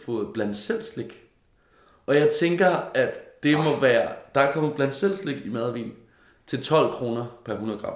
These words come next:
Speaker 1: hvilket jo faktisk er en fair pris.
Speaker 2: <laughs> Ja, jeg ved, jeg ved faktisk ikke, hvad prisen er på
Speaker 1: Øhm,
Speaker 2: hundrede gram normalt.
Speaker 1: men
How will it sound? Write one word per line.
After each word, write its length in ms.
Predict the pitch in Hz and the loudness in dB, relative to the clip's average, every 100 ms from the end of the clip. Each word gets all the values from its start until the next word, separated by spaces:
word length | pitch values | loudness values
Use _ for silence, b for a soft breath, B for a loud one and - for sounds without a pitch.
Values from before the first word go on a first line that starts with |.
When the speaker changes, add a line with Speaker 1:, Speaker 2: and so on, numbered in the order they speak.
| - | -4
Speaker 1:
hvilket 220 | 110 143 | 0 2
jo 60 | |
faktisk 260 | 120 95 104 | 2 -2 -8
er 40 | |
en 60 | 85 | -8
fair 160 | 110 113 | -8 -8
pris. 360 | 107 104 - _ 135 | -8 -10 -14 _ -10
Speaker 2:
<laughs> 240 | - - 131 | -10 -8 -4
Ja, 120 | 117 120 | -4 -4
jeg 120 | 101 113 | -6 -4
ved, 80 | |
jeg 220 | 113 104 101 | -2 -2 -2
ved 80 | 104 110 | -6 -6
faktisk 300 | 104 104 98 | -6 -6 -8
ikke, 120 | 95 | -8
hvad 100 | 92 | -6
prisen 180 | 131 135 | 2 4
er 80 | 123 | 4
på 60 | 117 | 2
Speaker 1:
Øhm, 100 | 113 | 0
Speaker 2:
hundrede 240 | 101 101 | -2 -4
gram 160 | 95 92 | -8 -10
normalt. 260 | 92 85 - - | -12 -12 -14 -2
Speaker 1:
men 400 | 139 135 135 131 | 2 4 4 0